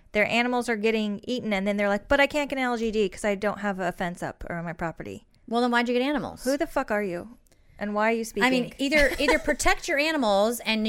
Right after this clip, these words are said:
Speaker 2: you have
Speaker 1: It
Speaker 2: to know
Speaker 1: bugs me
Speaker 2: going
Speaker 1: so
Speaker 2: into it,
Speaker 1: much.
Speaker 2: right? I mean, even if you had to bring 'em into your fucking house for a few nights, put 'em into the fucking bathroom or a bedroom of some sort.
Speaker 1: You can't
Speaker 2: It's
Speaker 1: get
Speaker 2: just like
Speaker 1: something and then not have the other things in place to take care of those said things.
Speaker 2: Right, exactly.
Speaker 1: And then think that there's an easy,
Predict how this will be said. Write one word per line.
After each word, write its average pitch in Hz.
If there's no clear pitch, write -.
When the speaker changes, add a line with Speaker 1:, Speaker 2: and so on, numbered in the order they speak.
Speaker 2:
you 196
have 294
Speaker 1:
It -
Speaker 2:
to 277
know 254
Speaker 1:
bugs 277
me 247
Speaker 2:
going 220
Speaker 1:
so 226
Speaker 2:
into 262
it, 156
Speaker 1:
much. 165
Speaker 2:
right? 190
I 220
mean, 233
even 277
if 320
you -
had 311
to 240
bring 208
'em 247
into 233
your 196
fucking 240
house 233
for 180
a 165
few 165
nights, 156
put 226
'em 220
into 196
the 196
fucking 196
bathroom 185
or 160
a 151
bedroom 180
of 147
some 147
sort. 156
Speaker 1:
You 262
can't 359
Speaker 2:
It's 294
Speaker 1:
get 294
Speaker 2:
just 247
like 233
Speaker 1:
something 330
and 285
then 254
not 240
have 269
the 269
other 226
things 247
in 233
place 226
to -
take -
care 196
of 202
those 202
said 196
things. 196
Speaker 2:
Right, 175
exactly. 160
Speaker 1:
And 233
then 226
think 233
that 226
there's 214
an 208
easy, 214